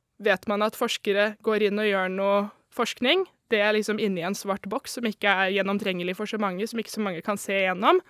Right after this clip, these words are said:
Eh, og så ut av det så kommer det noen resultater, og så kommer de og kommuniserer det. Eh,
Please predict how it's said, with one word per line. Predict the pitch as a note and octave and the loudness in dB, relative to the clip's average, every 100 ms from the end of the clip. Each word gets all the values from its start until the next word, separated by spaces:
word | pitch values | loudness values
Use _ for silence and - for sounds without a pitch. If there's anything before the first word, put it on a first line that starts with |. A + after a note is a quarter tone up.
| - - - - | -14 -20 -20 -2
Eh, | A#3+ A3+ | 4 6
og | A3+ A3+ | 6 2
så | - | 0
ut | G3+ G3 - | -4 -6 0
av | G#3 | 2
det | F3 G3 | 2 0
så | G#3+ | -2
kommer | G#3 F3+ | -2 -2
det | F#3 | -2
noen | F3+ F#3 | -2 -4
resultater, | F#3+ F#3+ E3 - F#3+ F#3 | -6 -4 -4 -2 -4 -2
og | |
så | G3+ | -2
kommer | G#3 F3 E3+ | -2 -2 -2
de | F3 | 0
og | F3 F3 F#3 F3+ | 0 0 -2 -2
kommuniserer | G#3 G3 G3 G3 F#3+ F3 F#3 | -4 -4 -4 -4 -4 -2 0
det. | F3 F#3 - - - _ - | 0 0 -6 -20 -20 _ 0
Eh, | G#3 G#3 G#3 | 4 6 6